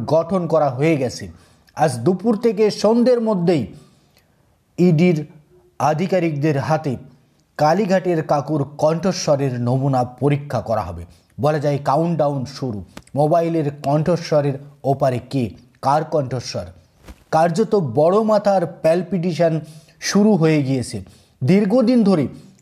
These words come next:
কালীঘাটের কাকুর টানাপোড়েন চলছে। এসএসকেএম-এর ডক্টর, যিনি কালীঘাটের কাকুকে মেন্টালি পেশেন্ট বলে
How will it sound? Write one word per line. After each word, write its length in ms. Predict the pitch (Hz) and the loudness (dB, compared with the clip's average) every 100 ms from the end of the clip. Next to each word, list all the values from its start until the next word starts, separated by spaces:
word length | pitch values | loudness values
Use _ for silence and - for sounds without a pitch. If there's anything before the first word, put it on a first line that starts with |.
| - | -2
কালীঘাটের 800 | 147 180 220 208 208 190 180 - | 2 2 2 2 2 0 0 -2
কাকুর 500 | 170 160 - 160 127 - - _ | 0 0 0 -2 -2 -8 -20 _
টানাপোড়েন 760 | - 139 156 165 151 143 131 123 | -2 0 0 0 0 0 -2 -4
চলছে। 520 | - 135 120 - 87 - _ _ _ | -4 -2 -2 -4 -14 -16 _ _ _
এসএসকেএম-এর 880 | - 151 226 220 - 180 170 170 151 - - - 131 117 | -2 2 2 0 0 2 4 2 0 -4 -20 -10 -6 0
ডক্টর, 500 | 160 160 - 170 127 95 - _ - | 0 0 -2 -2 -2 -4 -20 _ -6
যিনি 240 | 120 160 | 0 0
কালীঘাটের 560 | 165 160 170 165 165 151 | 2 2 2 0 0 0
কাকুকে 380 | 160 151 135 147 | 0 -2 -2 -2
মেন্টালি 720 | 123 156 196 196 208 185 170 - | 2 2 2 2 0 0 -4 -2
পেশেন্ট 460 | 165 160 190 185 | -2 0 2 2
বলে 280 | 160 151 143 | 2 2 0